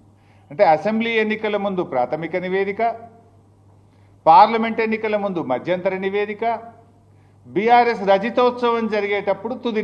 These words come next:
నివేదిక. ఇది రాజకీయం కాకపోతే ఏంది? నేను ఇంకో మాట అడుగుతున్నా,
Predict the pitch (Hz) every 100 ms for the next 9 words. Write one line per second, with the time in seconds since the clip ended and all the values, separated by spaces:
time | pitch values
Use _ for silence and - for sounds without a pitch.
0 | 185 156 127 113 110 - - _ 156 170
1 | 160 180 180 190 180 175 175 170 165 160
2 | 156 156 - - - _ _ _ - 147
3 | 160 156 165 139 160 170 147 147 143 117